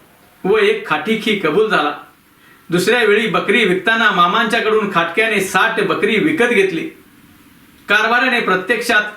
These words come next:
ऐंशी मोजून घातली, पण गंमत अशी की खाटक्याने विकत घेतलेल्या साठच बकऱ्यांची विक्री झाली. जादा वीस बकऱ्यांच्याकडे बाजारात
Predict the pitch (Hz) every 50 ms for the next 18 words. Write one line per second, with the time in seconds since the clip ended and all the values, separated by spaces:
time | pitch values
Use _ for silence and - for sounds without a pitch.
0 | - - 175 180 190 190 - - 254 247 226 208 196 190 190 226 226 220 185 175
1 | 175 170 165 - - - - - _ _ _ _ _ _ _ _ _ _ _ _
2 | - _ - 254 262 233 214 175 175 190 190 190 208 233 - - - - - _
3 | _ - - - - - - - - 220 202 - - - - - - - - -
4 | - - - - 196 196 - - - 262 262 262 254 226 185 170 185 190 247 254
5 | - - 170 160 165 170 170 190 214 220 220 220 202 - - - - - - _
6 | _ _ _ _ _ _ - - _ _ - - - 233 226 247 254 - 247 226
7 | 240 208 160 185 - - 208 214 233 226 - - 220 196 151 147 147 151 190 214
8 | 226 190 170 156 - - - - - - _ _ _ _ _ _ _ _ _ _
9 | - - - - 147 180 185 185 190 226 226 202 185 - - - - 175 220 220
10 | - - 190 170 170 165 - 196 220 220 208 233 226 202 214 208 202 196 - 165
11 | 165 165 - 208 208 220 214 -